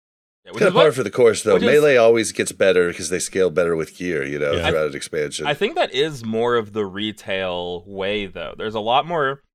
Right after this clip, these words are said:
Speaker 1: meta shifts, I feel like, in retail that we're not getting now because we're getting, like, end patches for these expansions. But in
Speaker 3: Yeah.
Speaker 1: retail, though, it's like, okay, I remember, like, I play, I rated hardcore in wad and be like, "Okay, this patch,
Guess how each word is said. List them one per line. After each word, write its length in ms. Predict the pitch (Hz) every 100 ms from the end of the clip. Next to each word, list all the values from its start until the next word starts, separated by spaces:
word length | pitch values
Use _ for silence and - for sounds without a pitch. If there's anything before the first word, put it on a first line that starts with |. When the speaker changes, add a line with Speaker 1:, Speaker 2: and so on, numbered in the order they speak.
| _ _
Speaker 1:
meta 340 | 104 101 104 120
shifts, 360 | - 147 147
I 100 | 156
feel 200 | 147 160
like, 180 | 160 156
in 80 | 165
retail 440 | 160 165 175 165 160
that 120 | 120
we're 100 | 104
not 220 | 104 113 110
getting 240 | 113 95
now 220 | 90 101
because 260 | 104 110 95
we're 80 | 92
getting, 260 | 95 95
like, 180 | 98 87
end 280 | - 85 95
patches 680 | 117 113 - 127 123 127 - _ _ _
for 100 | 131
these 200 | 131 131
expansions. 840 | 135 - 143 143 156 147 151 151 _ _ _ -
But 100 | 139
in 80 | 147
Speaker 3:
Yeah. 80 | 120
Speaker 1:
retail, 400 | 175 185 139 113
though, 200 | 107 104
it's 120 | 98
like, 180 | 107 98
okay, 420 | 113 117 90 92 _ _ -
I 160 | 156
remember, 320 | 220 151 127 120
like, 140 | 101
I 80 | 104
play, 300 | 143 117 101
I 200 | 107 101
rated 240 | 98 107 98
hardcore 400 | 104 98 107 101
in 120 | 92
wad 340 | 113 135 139 120
and 160 | 104
be 100 | 107
like, 220 | 104 95 123
"Okay, 220 | 113 90
this 180 | 117 -
patch, 440 | 170 151 160 -